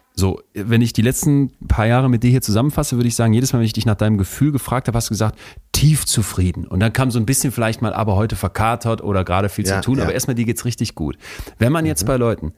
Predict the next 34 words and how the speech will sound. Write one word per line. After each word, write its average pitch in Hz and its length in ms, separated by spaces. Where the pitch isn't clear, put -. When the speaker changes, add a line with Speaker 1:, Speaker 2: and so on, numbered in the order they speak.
Speaker 1:
negative 123 560
Stimmung 113 300
auslöst, 71 440
was 90 120
bei 92 120
dir 110 160
vielleicht 110 240
einfach 104 240
seltener 98 380
vorkommt, - 560
und 107 320
zwar - 180
hat - 80
man 117 100
das 101 100
so 135 140
gemacht, 127 240
indem 113 220
man 117 120
die 104 100
über 110 160
eine 101 200
tödliche 123 460
Katastrophe 113 600
lesen 87 320
lässt, - 360
oder, 127 240
Speaker 2:
Ja. 92 60
Speaker 1:
das 78 100
finde 80 120
ich 90 60
noch 92 100
viel 104 120
gemeiner, 90 440